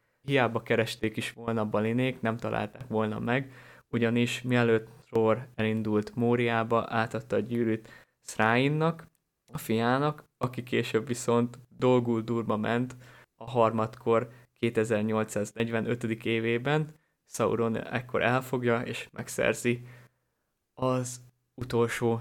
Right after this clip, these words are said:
törpgyűrűt a hétből, így hát a birtokába kerül három,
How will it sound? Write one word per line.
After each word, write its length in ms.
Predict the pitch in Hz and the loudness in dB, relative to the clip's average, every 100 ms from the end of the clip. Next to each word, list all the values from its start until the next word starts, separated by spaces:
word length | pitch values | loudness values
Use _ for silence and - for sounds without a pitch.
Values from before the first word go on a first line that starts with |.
| - | -4
törpgyűrűt 720 | - 113 113 117 113 127 127 - | -2 -2 -2 -2 0 0 -2 -10
a 60 | |
hétből, 640 | 120 98 98 - 120 165 156 - _ _ _ _ _ _ _ - | -4 -2 -2 2 2 2 -2 -12 _ _ _ _ _ _ _ -4
így 200 | 117 - | -2 2
hát 360 | 110 110 - | 0 0 -12
a 240 | - 123 123 | -10 -8 -2
birtokába 640 | 123 120 123 117 107 107 | 2 2 0 -4 -2 -2
kerül 340 | - 101 101 110 | -2 -2 0 -2
három, 800 | 127 120 - - 120 160 - | -4 -8 -4 0 0 -2 -8